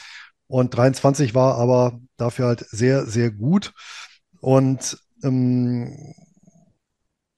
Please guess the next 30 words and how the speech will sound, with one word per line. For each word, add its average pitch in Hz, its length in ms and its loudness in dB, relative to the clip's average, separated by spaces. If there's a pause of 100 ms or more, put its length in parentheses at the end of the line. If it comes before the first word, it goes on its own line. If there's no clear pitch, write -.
(260)
und 135 120 -2
das, 131 140 0
und 143 160 0
das 143 160 4
wirklich 170 260 0
mit 151 220 0
im 143 80 -8
Prinzip 156 480 -2 (760)
einfach 151 540 2 (540)
stramm 156 680 0
durchgezogenen 147 960 0
Strategien. 135 800 0 (440)
Und 117 160 -8
das 120 100 -2
ist 131 40 0
natürlich 139 260 0
wieder 147 120 6
so 135 60 -2
ein 135 60 -8
bisschen 156 200 0
der 139 140 6
Beleg, 131 440 4 (880)
ja, 135 220 2
dass 139 200 2
eben 143 180 -2
da 143 160 4
darauf 135 260 -2
ankommt, 147 320 -4
einfach 147 300 -2
auch, 135 400 0